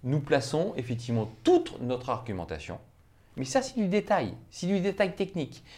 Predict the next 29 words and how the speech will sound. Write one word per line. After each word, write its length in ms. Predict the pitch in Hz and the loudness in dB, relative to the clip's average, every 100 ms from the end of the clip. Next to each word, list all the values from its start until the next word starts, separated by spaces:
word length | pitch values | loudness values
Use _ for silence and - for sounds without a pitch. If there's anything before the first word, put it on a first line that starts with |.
| - - | -20 -12
S'il 220 | - 170 | -4 6
n'a 120 | 165 | 6
pas 220 | 160 226 254 | 10 12 12
envie 240 | 262 254 | 12 6
d'aller 240 | 233 208 | 4 2
voir 540 | 175 180 170 143 104 - - - | 2 4 6 4 2 -8 -18 -6
le 120 | 95 104 | -2 2
détail 480 | 127 214 220 190 | 2 6 6 6
technique, 640 | 185 180 170 175 190 - - - - - - - | 2 0 0 -4 -4 -14 -20 -20 -20 -20 -20 0
il 140 | 208 208 | 6 6
n'y 120 | 180 | 8
va 140 | 180 | 6
pas. 340 | - 82 - - | 6 4 2 -6
Mais 120 | 101 | -4
par 180 | 90 87 | -2 -2
contre, 180 | 120 120 | -2 0
nous, 140 | 143 | 2
en 60 | 131 | 2
termes 220 | - 104 | 2 0
de 60 | 95 | 0
responsabilité, 680 | 87 87 90 82 73 - 226 | -2 -4 -8 -8 -6 0 0
on 100 | 175 | 2
est 60 | |
obligé 160 | 131 110 | 0 0
de 60 | 110 | 0
mettre 140 | 90 | -2
le 60 | 85 | -4
détail 140 | 85 | -6
technique. 200 | - - | -8 -16